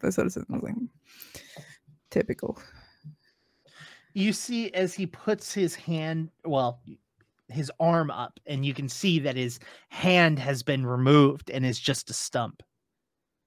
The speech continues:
Speaker 1: Is that meant to make me feel bad? I don't care. <laughs>
Speaker 2: No, but roll me a D twenty.
Speaker 1: Woohoo!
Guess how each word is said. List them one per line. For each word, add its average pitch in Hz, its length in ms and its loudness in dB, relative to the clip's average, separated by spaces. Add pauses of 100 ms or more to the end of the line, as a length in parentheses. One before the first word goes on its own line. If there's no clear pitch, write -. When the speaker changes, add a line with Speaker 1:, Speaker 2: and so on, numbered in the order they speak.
(1800)
Speaker 1:
Is 202 120 -2
that 180 160 0
meant 180 160 -2
to 180 80 -10
make 170 140 -4
me 165 100 -4
feel 151 220 -4
bad? 165 220 -4
I 135 80 -4
don't - 240 -12
care. - 240 -12 (160)
<laughs> 240 40 -2 (1900)
Speaker 2:
No, 269 220 12
but 202 160 6
roll 180 220 10
me 208 160 8
a 180 40 6
D 180 160 0
twenty. 185 380 -4 (760)
Speaker 1:
Woohoo! 359 760 10